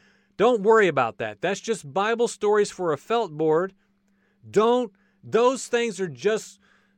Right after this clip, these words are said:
covenantal reminders of how God used to deal with men. Now you go to the cross, go to the cross, go to the cross.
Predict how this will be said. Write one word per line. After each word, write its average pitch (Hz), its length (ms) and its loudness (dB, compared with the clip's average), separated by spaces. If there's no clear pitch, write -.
covenantal 214 720 -2
reminders 180 960 -4
of 156 120 -2
how 185 180 0
God 180 360 -2
used 208 480 -6
to 196 80 -4
deal 180 300 -2
with 196 180 -2
men. 220 400 -2
Now 185 300 -4
you 214 520 -2
go 214 260 2
to 233 80 0
the 214 80 -12
cross, 156 500 -4
go 202 260 0
to 240 80 -2
the 220 100 -6
cross, 151 520 -6
go 196 260 -2
to 233 80 -6
the 226 100 -10
cross. 151 520 -4